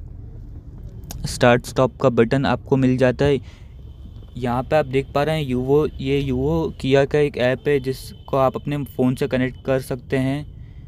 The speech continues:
और phone से ही आप गाड़ी को start, stop, एसी on, off, ऐसे बहुत सारे आपको features मिल जाते हैं।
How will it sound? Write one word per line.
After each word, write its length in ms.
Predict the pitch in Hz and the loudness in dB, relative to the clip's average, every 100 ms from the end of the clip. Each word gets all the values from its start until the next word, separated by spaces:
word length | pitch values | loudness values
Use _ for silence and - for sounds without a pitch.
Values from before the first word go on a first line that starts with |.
| - - - | -16 -16 -6
और 280 | 110 110 113 | 0 2 0
phone 280 | - 135 | 2 2
से 120 | 139 151 | 2 2
ही 80 | |
आप 160 | 147 135 | 2 2
गाड़ी 360 | 131 120 120 127 | 2 2 4 4
को 160 | 143 | 2
start, 400 | 143 - 123 131 | 0 2 4 4
stop, 380 | - 131 127 104 | 0 2 2 2
एसी 360 | 123 123 143 139 | 0 0 -2 -2
on, 340 | 117 120 123 - | 2 2 0 0
off, 200 | 120 123 - - - - | 0 0 -2 -14 -18 -8
ऐसे 220 | 127 120 139 | -6 -2 -2
बहुत 320 | 117 117 - | 0 -2 -2
सारे 340 | 135 131 139 | -2 0 2
आपको 320 | 120 120 - | 0 0 0
features 480 | 135 127 120 143 - | 2 2 4 4 4
मिल 200 | 131 147 | 4 6
जाते 300 | 131 113 113 | 8 6 4
हैं। 240 | 123 131 | 0 0